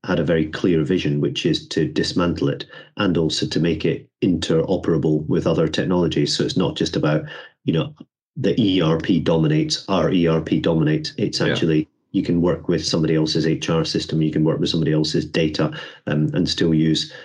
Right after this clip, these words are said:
Speaker 1: the analytics suite from Microsoft. So that, that idea of being able to do things quicker and make them interoperable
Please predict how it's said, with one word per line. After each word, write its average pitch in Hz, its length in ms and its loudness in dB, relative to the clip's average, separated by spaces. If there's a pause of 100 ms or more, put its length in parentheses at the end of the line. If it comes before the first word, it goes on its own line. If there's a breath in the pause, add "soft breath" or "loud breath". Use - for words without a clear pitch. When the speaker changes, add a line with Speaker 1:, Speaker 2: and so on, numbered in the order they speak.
Speaker 1:
the 85 80 -2
analytics 78 520 0
suite 78 320 -2
from 76 140 0
Microsoft. 76 600 0 (420 loud breath)
So 90 240 2
that, 95 300 -4
that - 220 -2
idea 85 480 2
of - 360 -12
being 85 160 2
able 80 180 0
to - 100 -2
do 87 100 0
things 78 280 -2
quicker - 600 -2
and 82 160 -6
make 90 280 -4
them 80 200 -4 (420)
interoperable 85 920 0